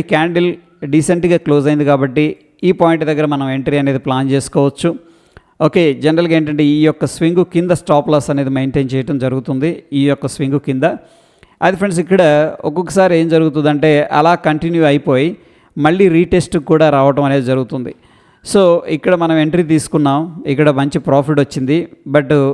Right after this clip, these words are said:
again మళ్ళీ రీటెస్ట్ చేయడానికి వచ్చింది. ఎందుకంటే, ప్రీవియస్‌గా ఏదైతే రెసిస్టెన్స్ లెవెల్ ఉందో, రెసిస్టెన్స్ అని ఎందుకు అంటున్నామంటే, ఈ యొక్క పర్టికులర్ స్టాక్ అనేది అక్కడి నుంచి కూడా మళ్ళీ కిందకి పడిపోవడం అనేది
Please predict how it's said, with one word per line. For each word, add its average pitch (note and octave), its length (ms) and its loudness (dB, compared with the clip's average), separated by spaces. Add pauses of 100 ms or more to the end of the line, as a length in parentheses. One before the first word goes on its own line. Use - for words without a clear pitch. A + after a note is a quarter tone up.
(180)
again G3 300 2 (140)
మళ్ళీ E3+ 220 4 (120)
రీటెస్ట్ D#3 420 0
చేయడానికి C3+ 400 -2
వచ్చింది. D3 340 -8
ఎందుకంటే, D#3+ 380 0 (600)
ప్రీవియస్‌గా F#3 520 2 (220)
ఏదైతే E3 400 2 (480)
రెసిస్టెన్స్ E3+ 600 0 (100)
లెవెల్ C#3+ 240 2
ఉందో, C#3 180 2 (140)
రెసిస్టెన్స్ E3 560 -2
అని D3 140 0
ఎందుకు C#3+ 240 0
అంటున్నామంటే, C#3 580 -2 (580)
ఈ - 60 0
యొక్క C#3 140 0 (100)
పర్టికులర్ E3 440 -2
స్టాక్ D#3+ 300 0
అనేది C#3+ 220 0
అక్కడి D#3 180 -2
నుంచి C#3+ 220 -4
కూడా C#3 80 2 (100)
మళ్ళీ C3+ 200 0 (100)
కిందకి C#3 320 -4
పడిపోవడం C3 420 -2
అనేది B2+ 160 -6